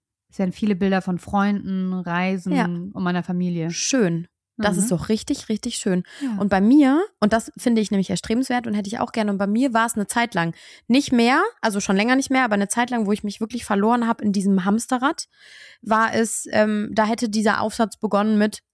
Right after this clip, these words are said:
Speaker 2: „Arbeitet zu viel.“
Speaker 1: Mhm.
Speaker 2: Und rennt von morgens bis abends einfach nur durch, durch ihr Leben durch.
Speaker 1: Mhm.
Speaker 2: Und das ist nicht geil. Also das war für mich schon so eine, so ein Dings. Oder aber auch, nächste Frage, was ist gut daran, manchmal nicht weiter zu wissen? Ne?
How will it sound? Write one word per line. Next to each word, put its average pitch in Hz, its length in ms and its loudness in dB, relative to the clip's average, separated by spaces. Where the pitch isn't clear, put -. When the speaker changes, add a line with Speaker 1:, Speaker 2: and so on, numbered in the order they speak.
Speaker 2:
„Arbeitet 170 440 -2
zu - 140 -14
viel.“ 170 320 -8
Speaker 1:
Mhm. 165 280 -8
Speaker 2:
Und 185 440 4
rennt 202 400 2
von 208 180 0
morgens 214 300 2
bis - 160 -4
abends - 280 0
einfach 208 200 0
nur 214 100 4
durch, 208 260 0
durch 208 200 0
ihr 202 120 2
Leben 185 260 4
durch. 165 320 -4
Speaker 1:
Mhm. 165 380 -12
Speaker 2:
Und 180 160 0
das 196 160 2
ist 240 120 -4
nicht 233 180 0
geil. 180 280 2
Also 180 140 -2
das 220 220 0
war 240 100 2
für 233 140 -2
mich 220 180 0
schon 226 160 0
so 208 80 0
eine, 214 220 2
so - 120 -2
ein 220 80 2
Dings. 240 280 0
Oder 226 220 4
aber 208 240 2
auch, 208 220 0
nächste 220 320 4
Frage, 185 400 2
was 208 180 0
ist 208 140 -6
gut 233 220 -6
daran, 208 560 2
manchmal 220 400 0
nicht 226 160 -2
weiter 233 280 -2
zu 175 220 -8
wissen? 165 360 -8
Ne? 277 180 2